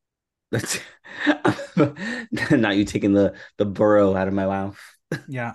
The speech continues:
Speaker 2: Um, also, she's been working on the railroad too. That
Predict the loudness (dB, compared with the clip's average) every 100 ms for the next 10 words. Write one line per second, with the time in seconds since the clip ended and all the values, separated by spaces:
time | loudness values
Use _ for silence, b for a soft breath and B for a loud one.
0 | -4 -2 -2 -4 -4 -4 -2 -2 -2 -2
1 | -4 -8 -6 -6 -6 -6 -4 -4 -4 -2
2 | -2 -4 -6 -6 -8 -10 -10 -16 _ _
3 | _ _ _ _ _ _ _ _ _ -6
4 | -2 -2 -6